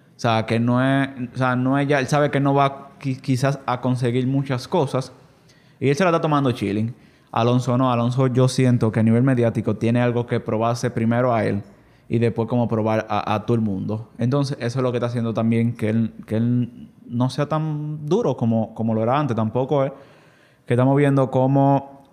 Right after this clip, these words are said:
su, su rival directo, que es Esteban Ocon, su compañero de equipo, le ha casi, o sea, le ha ganado toda la batalla de clasificaciones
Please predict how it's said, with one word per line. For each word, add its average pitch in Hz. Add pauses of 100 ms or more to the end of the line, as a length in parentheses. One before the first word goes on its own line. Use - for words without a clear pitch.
(100)
su, 131 (140)
su 120
rival 127
directo, 131
que -
es 117
Esteban 127
Ocon, 131
su 110
compañero 113
de 127
equipo, 123 (1040)
le 117
ha 117
casi, 131 (360)
o -
sea, 113 (640)
le 117
ha 123
ganado 131 (300)
toda 123
la 123
batalla 117
de 117
clasificaciones 107